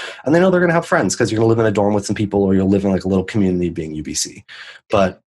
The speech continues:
moving without all that, you're just moving, like, "Hopefully I can find a job. Hopefully there's a place I can afford rent." And, like, that is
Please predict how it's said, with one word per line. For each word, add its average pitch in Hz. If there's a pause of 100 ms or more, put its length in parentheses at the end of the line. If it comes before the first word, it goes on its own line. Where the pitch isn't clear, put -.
moving 120
without 104
all 92
that, 85
you're 117
just 131
moving, 110
like, 90
"Hopefully 117
I 95
can 98
find 95
a 92
job. 82
Hopefully 107
there's 98
a -
place 92
I 90
can 92
afford 87
rent." 82
And, 80
like, 80
that 98
is 95